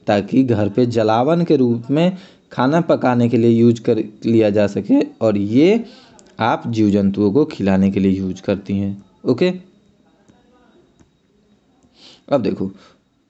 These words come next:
और वो दवा जो है वो कैंसर को ट्रीट करने के लिए यूज़ होती है।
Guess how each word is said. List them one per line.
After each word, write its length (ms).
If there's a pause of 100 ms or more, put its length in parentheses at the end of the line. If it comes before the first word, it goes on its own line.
(1200)
और 160
वो 220
दवा 320
जो 140
है 200
वो 220 (120)
कैंसर 400
को 280 (220)
ट्रीट 240
करने 280
के 100
लिए 120
यूज़ 240
होती 220
है। 240